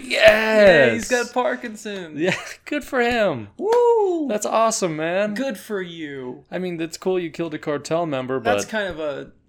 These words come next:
Speaker 2: lesser point, but
Speaker 1: yeah.
Speaker 2: you
Speaker 1: I mean, that's murder, technically, but you
Speaker 2: shouldn't have
Speaker 1: know.
Speaker 2: done that.
Speaker 1: It's, I mean, two wrongs don't make a right, I suppose, but whatever.
Speaker 2: Did you ever beat Ghost of Tsushima?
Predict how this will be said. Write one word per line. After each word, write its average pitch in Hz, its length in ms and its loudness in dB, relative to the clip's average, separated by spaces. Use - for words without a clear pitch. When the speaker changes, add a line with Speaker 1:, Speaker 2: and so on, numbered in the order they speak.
Speaker 2:
lesser 160 300 -14
point, 143 340 -12
but 147 80 -8
Speaker 1:
yeah. 117 340 -2
Speaker 2:
you 147 300 -10
Speaker 1:
I 143 140 4
mean, 143 140 -4
that's 135 180 -6
murder, 120 480 -4
technically, 95 560 -8
but 92 300 -10
you 127 60 -14
Speaker 2:
shouldn't 151 340 -2
have 95 100 -4
Speaker 1:
know. - 140 -6
Speaker 2:
done 139 80 -10
that. 131 380 -12
Speaker 1:
It's, 107 400 -14
I 110 100 -4
mean, 101 480 -10
two 139 120 -8
wrongs 120 340 -4
don't 113 160 -2
make 110 140 -6
a 101 60 -4
right, 101 320 -2
I 90 60 -8
suppose, 98 480 -6
but 95 240 -6
whatever. 101 600 2
Speaker 2:
Did 170 140 -12
you 233 60 -8
ever 233 80 -8
beat 185 260 -12
Ghost 180 200 -16
of 180 60 -20
Tsushima? 202 400 -20